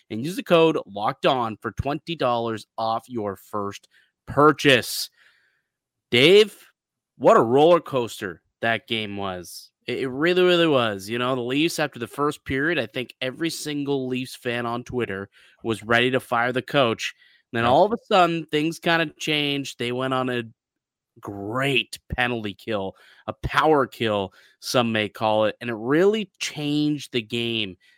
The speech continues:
Speaker 1: And, uh, they end up holding on to beat the Stars. The core four came alive. You got goals from all four members. Marner, Nylander with a pair, Matthews scored, Tavares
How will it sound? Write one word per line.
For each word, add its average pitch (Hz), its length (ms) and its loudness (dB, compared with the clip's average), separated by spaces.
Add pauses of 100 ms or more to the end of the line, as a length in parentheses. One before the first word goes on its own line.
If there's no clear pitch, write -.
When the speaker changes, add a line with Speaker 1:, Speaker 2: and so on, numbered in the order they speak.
(160)
Speaker 1:
And, 117 580 0
uh, 110 360 4
they 107 100 2
end 135 240 0
up 135 160 2
holding 131 360 0
on 120 320 -2
to 113 120 -10
beat 123 320 -6
the 123 100 -2
Stars. 117 560 0
The - 120 -16
core 135 360 -2
four 120 480 -4 (340)
came 135 240 2
alive. 120 520 2
You 110 80 -6
got 113 260 0
goals 117 340 -2
from 104 280 -10
all 131 320 2
four 131 320 -4
members. 123 560 -2 (380)
Marner, 135 640 4 (140)
Nylander 131 560 -2
with 127 120 -2
a 127 80 -2
pair, 123 680 -2
Matthews 123 520 -2
scored, 120 520 -2
Tavares 120 600 -2